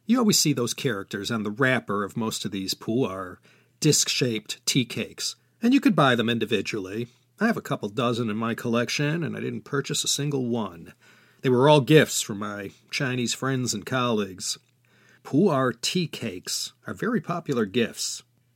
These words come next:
There's this old tradition in Chinese culture, and in other cultures as well, where when you visit an old friend or someone you're maybe meeting for the first time,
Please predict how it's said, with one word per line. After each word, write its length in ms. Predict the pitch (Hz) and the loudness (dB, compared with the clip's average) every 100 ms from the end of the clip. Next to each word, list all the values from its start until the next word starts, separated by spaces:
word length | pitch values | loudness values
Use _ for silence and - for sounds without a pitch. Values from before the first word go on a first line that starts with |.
| _ _ - | _ _ -2
There's 200 | 247 165 | 0 0
this 180 | 156 | -2
old 320 | - 156 160 - | 0 2 2 0
tradition 640 | 143 135 131 156 135 135 | 0 2 2 2 0 0
in 80 | 120 | 0
Chinese 480 | - 139 127 131 120 | 0 0 0 0 -2
culture, 600 | 143 127 123 143 127 127 _ _ - | 0 0 0 -2 -2 -4 _ _ -4
and 180 | 269 | -2
in 80 | 135 | 0
other 160 | 92 95 | -4 -8
cultures 500 | - 110 - 101 - | -6 -6 -4 -8 -8
as 160 | 104 | 0
well, 480 | 135 143 107 98 101 _ - - _ | 6 6 6 0 -10 _ -20 -20 _
where 560 | 147 147 147 143 143 147 _ _ _ _ | 0 4 6 6 4 0 _ _ _ _
when 180 | 170 175 | 2 4
you 80 | 156 | 6
visit 300 | 165 214 160 | 6 6 6
an 100 | 131 | 4
old 200 | 139 139 | 2 0
friend 460 | 135 135 131 131 | 2 4 4 2
or 60 | 107 | 0
someone 360 | - 117 117 | -2 -2 -2
you're 260 | 110 101 98 - | -2 -2 -4 -4
maybe 300 | 113 120 117 | -2 0 0
meeting 260 | 123 147 | 0 -2
for 140 | - 165 | -4 -4
the 60 | |
first 300 | 165 185 - | 0 0 0
time, 440 | 170 214 202 - | 0 2 0 -4